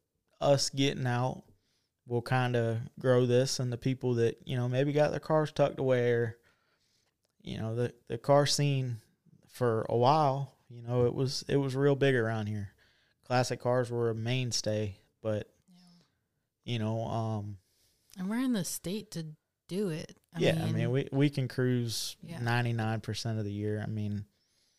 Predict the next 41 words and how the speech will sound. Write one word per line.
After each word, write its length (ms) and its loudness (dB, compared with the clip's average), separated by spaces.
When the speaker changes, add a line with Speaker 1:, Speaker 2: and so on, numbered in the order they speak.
Speaker 2:
Yeah, 200 -6
it 20 0
Speaker 1:
uh, 40 -2
Speaker 2:
might 160 -4
get 120 -4
a 60 -4
little 220 -4
hot 240 -4
in 80 -10
the 100 -6
summer, 360 -6
but 280 -10
you 140 -8
roll 240 -2
your 100 -4
windows 320 -4
down, 340 -6
natural 380 -6
Speaker 1:
Yeah. 80 -4
Speaker 2:
A 80 -2
C. 360 -8
Speaker 1:
Yeah, 140 -4
it's 120 0
a 40 -4
little 200 4
cold 300 2
right 200 0
now, 300 -2
and, 220 -4
you 100 -8
know, 60 -2
I 160 -2
drove 260 0
home 220 -2
in 60 -2
the 80 -2
rain 260 -4
today 260 -2
with 120 -2
no 140 -4
wipers. 640 -6